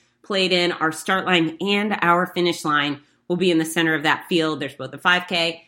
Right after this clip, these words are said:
and a ten K. So if you're not registered yet and you're listening to this podcast before it happens, that race is November eighteenth,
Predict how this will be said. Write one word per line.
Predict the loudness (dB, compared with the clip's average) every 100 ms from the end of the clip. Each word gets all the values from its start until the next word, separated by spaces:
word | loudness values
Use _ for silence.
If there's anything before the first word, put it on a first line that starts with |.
| _ _
and | 0 0
a | -2
ten | -4 -4
K. | -4 -4
So | -4
if | -6 -4
you're | 0 2
not | 4 4 2
registered | -2 -4 -4 -2
yet | 2 4 4
and | 2 -2
you're | -2
listening | -2 -2 -4 -2
to | -4
this | -4 -2
podcast | -2 0 -2 -2
before | -6 -6 -4 -4
it | 2
happens, | 2 2 -2 -4 -2
that | -4 -2
race | -2 -2
is | -4
November | -4 -2 -2 -2
eighteenth, | -2 -4 -6 -6